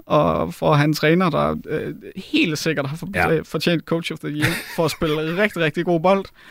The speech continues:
Speaker 1: ligge som tredje
Speaker 2: Åh.
Speaker 1: seed, og for, øh, ja, at jeg nu, øh, skal skamfere min, øh, min
Speaker 2: Ja.
Speaker 1: venstre overarm. Det bliver, det bliver strålende. Mor og far, de bliver så stolte,
Speaker 2: Stolte,
Speaker 1: når de
Speaker 2: ja.
Speaker 1: ser mig.
Speaker 2: Ej, jeg elsker det.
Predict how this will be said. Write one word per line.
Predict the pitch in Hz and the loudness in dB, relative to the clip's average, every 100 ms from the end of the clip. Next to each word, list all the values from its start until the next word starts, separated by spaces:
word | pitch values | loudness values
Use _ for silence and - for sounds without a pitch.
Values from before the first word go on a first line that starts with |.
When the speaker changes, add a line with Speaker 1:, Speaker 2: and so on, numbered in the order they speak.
| - 208 | -8 2
Speaker 1:
ligge | 208 - | 2 4
som | 156 | 0
tredje | - 196 | 2 4
Speaker 2:
Åh. | 208 | 6
Speaker 1:
seed, | 196 196 196 - _ - - - - - - | 6 4 2 -4 _ -20 -20 -20 -20 -8 -2
og | 160 | 0
for, | - 185 175 | 2 4 4
øh, | 165 143 135 127 | 4 2 2 2
ja, | 156 160 165 170 180 - | 2 2 -2 -12 -14 0
at | 160 160 | 2 4
jeg | 156 | 6
nu, | 170 165 | 8 6
øh, | 143 139 175 _ - | 6 2 -2 _ -8
skal | - 160 | -2 0
skamfere | - 147 170 156 | 2 4 4 4
min, | 139 139 | 2 -2
øh, | 147 170 202 | -4 -8 -6
min | 165 | 0
Speaker 2:
Ja. | 151 | 0
Speaker 1:
venstre | 160 - | 0 -2
overarm. | 151 156 151 170 - | -2 0 -2 -2 -2
Det | 165 | 2
bliver, | 160 143 139 | 4 4 0
det | - | 0
bliver | 170 180 | 0 2
strålende. | 160 180 214 208 - - | 4 4 4 2 -2 0
Mor | 170 196 | 4 4
og | 190 | 4
far, | 175 180 | 2 2
de | 180 | 2
bliver | 202 180 | 2 2
så | - - - - 220 190 _ | 0 -2 0 0 0 -2 _
stolte, | - 170 170 | -4 -2 2
Speaker 2:
Stolte, | 143 | 2
Speaker 1:
når | 151 | 2
de | 156 | 2
Speaker 2:
ja. | |
Speaker 1:
ser | 143 185 | 2 2
mig. | 156 160 165 - - - - - - 202 - - 233 _ 220 - _ 208 - - - - - 906 - - - - - _ - - - - 226 | 0 -2 -4 -10 -16 -12 -10 -10 -8 -10 -10 -8 -8 _ -8 -8 _ -8 -6 -6 -6 -4 -2 0 0 -2 -6 -14 -14 _ -14 -14 -12 -10 0
Speaker 2:
Ej, | 247 | 2
jeg | 240 226 208 202 | 4 4 4 4
elsker | 180 190 202 | 2 2 0
det. | 165 | 0